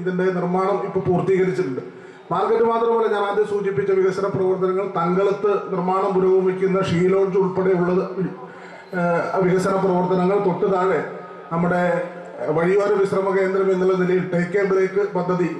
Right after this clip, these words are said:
മുപ്പത്തിയഞ്ച് ലക്ഷം രൂപ ചെലവഴിച്ച് ബസ് സ്റ്റാൻഡിനോട് ചേർന്ന് നിർമ്മാണം പൂർത്തീകരിക്കാൻ വേണ്ടി പോവുകയാണ്. അങ്ങനെ ഒരുപാട്, സമയക്കുറവ് കൊണ്ട് ഞാൻ അതിലേക്കൊന്നും കിടക്കുന്നില്ല.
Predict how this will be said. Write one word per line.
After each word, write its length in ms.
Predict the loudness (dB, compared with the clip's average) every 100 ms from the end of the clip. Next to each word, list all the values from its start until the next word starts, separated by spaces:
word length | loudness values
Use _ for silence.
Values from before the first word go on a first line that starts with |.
| -4
മുപ്പത്തിയഞ്ച് 520 | -2 0 2 2 0
ലക്ഷം 220 | 0 -2 0
രൂപ 180 | 0 0
ചെലവഴിച്ച് 480 | 0 2 0 0 0 0
ബസ് 140 | 0
സ്റ്റാൻഡിനോട് 420 | 0 2 2 2 2
ചേർന്ന് 340 | 0 0 0 -2 -4 -14 -16 -18 -8 -4
നിർമ്മാണം 340 | 0 2 2 2
പൂർത്തീകരിക്കാൻ 580 | 2 2 2 2 0 2
വേണ്ടി 160 | 0 0 2
പോവുകയാണ്. 360 | 2 2 2
അങ്ങനെ 160 | 2 2 4
ഒരുപാട്, 300 | 2 0 -2 -2
സമയക്കുറവ് 480 | 0 0 2 2 2 2
കൊണ്ട് 140 | 0 2
ഞാൻ 100 | 2 2
അതിലേക്കൊന്നും 420 | 2 2 2 2
കിടക്കുന്നില്ല. 460 | 0 0 2 2 0